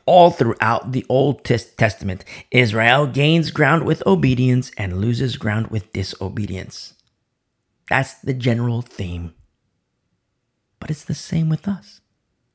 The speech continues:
Exactly the same. I mean, when you came to Jesus Christ, praise be to the Lord. But was the fight over then? I mean, if you came to Jesus Christ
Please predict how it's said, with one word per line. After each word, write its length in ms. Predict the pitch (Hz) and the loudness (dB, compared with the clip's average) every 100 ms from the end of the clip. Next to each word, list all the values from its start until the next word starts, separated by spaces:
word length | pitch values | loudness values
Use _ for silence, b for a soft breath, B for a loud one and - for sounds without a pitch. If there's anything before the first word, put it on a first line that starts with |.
| _ _ _ _ _ _ _ _ _ _ _ _ _ _ - | _ _ _ _ _ _ _ _ _ _ _ _ _ _ 0
Exactly 560 | 180 170 262 302 113 | 2 4 2 2 -4
the 120 | 95 | -6
same. 340 | 92 92 85 87 _ _ _ _ _ _ _ _ - B B B | -8 -10 -12 -14 _ _ _ _ _ _ _ _ -20 B B B
I 80 | - | 2
mean, 200 | 202 214 | 6 8
when 180 | 185 190 | 8 8
you 200 | 254 330 | 6 4
came 320 | - 302 294 | 4 2 4
to 100 | 180 | 2
Jesus 360 | 156 247 180 156 | 4 4 4 0
Christ, 440 | - 233 156 - | 2 2 2 4
praise 240 | 196 208 170 | 6 6 4
be 140 | 190 | 2
to 160 | 185 123 | 2 2
the 80 | |
Lord. 400 | 131 185 254 - - _ _ _ _ _ _ _ _ _ - | 4 4 2 0 -4 _ _ _ _ _ _ _ _ _ -4
But 240 | - - - _ _ _ _ _ | -2 -2 -6 _ _ _ _ _
was 160 | 120 104 | 2 2
the 120 | 107 | 0
fight 340 | - 110 117 - | 0 0 0 0
over 320 | 120 135 123 | 2 2 2
then? 400 | 107 107 170 196 _ B B B B | 4 4 2 -2 _ B B B B
I 60 | |
mean, 140 | 127 127 | 0 2
if 120 | 120 | 2
you 140 | 233 | 0
came 240 | - 302 269 | 2 2 4
to 100 | 226 | 2
Jesus 360 | 214 208 196 | 2 2 0
Christ 420 | - 180 139 - | 2 4 4 0